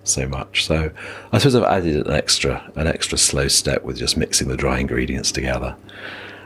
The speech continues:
and, and then leaving that until I felt ready to actually mix it together and knead it the first time round. So maybe, uh, I can make even slower bread. We'll see.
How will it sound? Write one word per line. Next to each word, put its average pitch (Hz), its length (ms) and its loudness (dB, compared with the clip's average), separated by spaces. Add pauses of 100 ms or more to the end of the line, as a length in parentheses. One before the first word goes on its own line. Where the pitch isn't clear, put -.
(140)
and, 73 1160 0 (120)
and 78 120 4
then 78 140 6
leaving 78 260 4
that 76 540 0
until 78 280 -2
I 71 60 0
felt 80 220 0
ready 76 400 2
to - 320 0
actually - 340 0
mix - 280 2
it - 80 -6
together 82 400 0
and 78 120 0
knead 82 220 2
it - 60 4
the - 60 -2
first - 300 -2
time 87 200 2
round. 87 300 -2
So 82 240 -2 (760)
maybe, 117 560 4 (240)
uh, 73 440 -4 (340)
I 65 80 0
can - 160 -6
make 71 180 -2
even 69 220 0
slower 60 480 0
bread. - 400 -6
We'll 67 140 -4
see. - 340 0